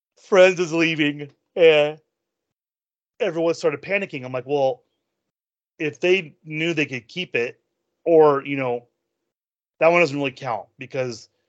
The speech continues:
Peacock and all these other ones were starting. But now, if you already have a streaming service, you didn't have a show, and you're, you're, no one's gonna be like, 'I want that show back. We made that show. I want it back.' They're gonna be like, you know, if it's popular, we're gonna keep it."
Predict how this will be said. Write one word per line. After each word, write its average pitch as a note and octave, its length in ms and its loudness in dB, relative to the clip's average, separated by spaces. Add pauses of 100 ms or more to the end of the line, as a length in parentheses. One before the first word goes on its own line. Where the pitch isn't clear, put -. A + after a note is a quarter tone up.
(320)
Peacock D#3 540 0
and C#3 80 -8
all C#3 80 -4
these A#2+ 120 -10
other B2 100 -8
ones B2 140 -8
were A2+ 80 -12
starting. A2+ 640 -2
But C#3+ 140 -8
now, D3+ 520 0
if B2+ 140 -18
you D3 120 -6
already D#3 220 -2
have D3 260 -2
a B2+ 40 -14
streaming C#3+ 380 -12
service, A#2+ 500 -12 (360)
you C3 80 -18
didn't E3 340 -4
have C#3 260 -6
a B2+ 60 -8
show, A2 580 -10 (480)
and C#3 80 -12
you're, C#3 260 -8 (100)
you're, D#3 200 -20
no F3 220 -2
one's F#3 220 0
gonna D#3 120 -4
be D3+ 80 -2
like, C#3+ 180 4
'I C#3 100 0
want C#3 200 -2
that B2 140 -4
show C3 220 -6
back. A2+ 400 -2
We C3 120 -8
made B2+ 260 -8
that A#2+ 180 -6
show. B2+ 180 -2
I A#2+ 80 -2
want A#2 220 -8
it G#2+ 80 -12
back.' G#2 360 -10 (340)
They're D3 140 2
gonna C#3+ 160 0
be C3+ 140 -2
like, C3 400 2 (580)
you D#3+ 80 -8
know, C3+ 160 -2
if C3 120 -6
it's C3 120 -12
popular, C3 680 0
we're A#2 180 -6
gonna A#2 180 -8
keep C#3+ 280 -12
it." G2 200 -12